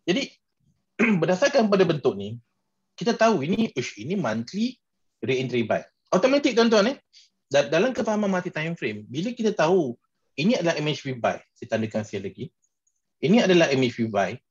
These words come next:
dan juga monthly mesti re-, uh, mesti re-entry buy, maka full structure dia datang. Ha, ni. Ada orang kata rahsia tiga time frame.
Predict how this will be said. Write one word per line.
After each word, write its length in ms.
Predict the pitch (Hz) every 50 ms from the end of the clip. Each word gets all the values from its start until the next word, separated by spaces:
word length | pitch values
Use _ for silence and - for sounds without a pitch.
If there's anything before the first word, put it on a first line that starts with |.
| _ _ _
dan 160 | - 135 135 127
juga 400 | 139 135 151 156 135 127 - 120
monthly 480 | 123 139 147 165 - - - 220 196
mesti 400 | 190 180 - - - 160 151 - - -
re-, 160 | 117 151 - - 127
uh, 80 | 135
mesti 320 | 143 156 - - 226 190 160
re-entry 400 | 165 147 147 147 151 143 113 101
buy, 160 | 107 110 123 - _ _ _ _ _ - 131
maka 320 | 151 156 - - 180 180
full 240 | - - - 233 220
structure 640 | 202 - - - 190 190 - - - - - 214 180
dia 160 | 151 139 117
datang. 320 | 123 120 120 - 113 98 - -
Ha, 160 | 120 131 143
ni. 240 | 165 170 120 - _ _ _ _ _ _ _ _ _ _ _ _ _ _ _ _ _ _ _ _ _ _ _ _ -
Ada 160 | 123 127 151
orang 80 | 156 156
kata 400 | 165 160 - - 190 170 147 139
rahsia 720 | 147 143 - - - 165 156 151 139 120 110 110 107 110 _ -
tiga 240 | 151 147 147 165 -
time 240 | - 143 135 135
frame. 240 | 123 - 131 107 -